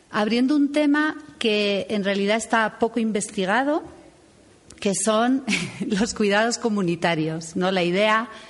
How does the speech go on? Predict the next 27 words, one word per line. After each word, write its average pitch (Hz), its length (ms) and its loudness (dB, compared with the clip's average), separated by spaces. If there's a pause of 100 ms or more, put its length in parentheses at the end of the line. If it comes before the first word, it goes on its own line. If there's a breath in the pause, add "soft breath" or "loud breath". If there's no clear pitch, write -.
(340 loud breath)
de 196 160 0
que 202 120 2
hay 202 160 2
un 196 100 0
ámbito 240 800 0
del 190 220 -2
cuidado, 220 500 2
que 214 80 -4
es 202 100 -4
el 190 100 -4
cuidado 190 260 0
comunitario, 240 760 0
que 202 100 -4
no 175 100 -2
es 175 100 -6
estrictamente 220 1040 -4
el 170 100 -10
cuidado 196 480 0
en 202 140 -2
la 240 100 -2
familia 247 640 0 (640 loud breath)
y 226 120 -2
que 262 180 2
necesita 214 880 0
investigarse, 165 800 -2 (280)
¿no? 208 320 -4
Está, 196 600 0